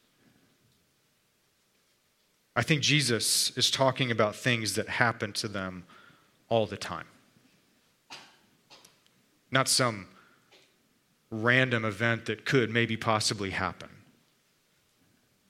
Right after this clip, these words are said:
Israel had become a people and a culture that were busy slapping each other, suing each other, insulting each other, always trying to gain the upper hand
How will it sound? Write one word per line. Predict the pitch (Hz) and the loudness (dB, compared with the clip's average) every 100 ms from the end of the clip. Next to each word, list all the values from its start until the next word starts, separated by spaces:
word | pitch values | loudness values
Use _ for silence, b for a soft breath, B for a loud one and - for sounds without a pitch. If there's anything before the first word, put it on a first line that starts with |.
| _ _ _ _ _ _ _ _ - | _ _ _ _ _ _ _ _ 4
Israel | 165 156 151 | 4 8 8
had | 147 | 6
become | 143 160 147 | 4 2 4
a | 131 | 4
people | - 160 160 170 165 170 | 4 4 6 8 8 6
and | 147 | 2
a | 127 | 2
culture | - 156 147 160 156 151 B B B - | 4 4 4 6 8 6 B B B 2
that | 139 | 4
were | 127 | 2
busy | 113 151 143 160 | 6 6 8 4
slapping | - - 147 156 170 170 | 6 6 8 8 6 2
each | 165 165 | 2 6
other, | 160 175 180 - - _ _ _ _ _ _ _ - _ _ | 6 6 2 -2 -20 _ _ _ _ _ _ _ -20 _ _
suing | - - 170 175 170 | -2 2 4 6 6
each | 165 165 | 6 8
other, | 170 165 170 170 - - b b b b b | 8 8 6 4 -6 -20 b b b b b
insulting | 143 - 170 170 170 170 | 2 8 8 8 6 4
each | 165 165 | 4 8
other, | 170 165 170 170 B B B - | 8 8 6 4 B B B 8
always | 156 160 165 | 10 10 10
trying | - 175 165 165 | 8 8 8 6
to | 170 | 4
gain | 147 156 160 | 6 6 6
the | 160 160 | 6 6
upper | 147 147 160 | 4 4 2
hand | 165 180 160 147 143 | 6 8 8 8 4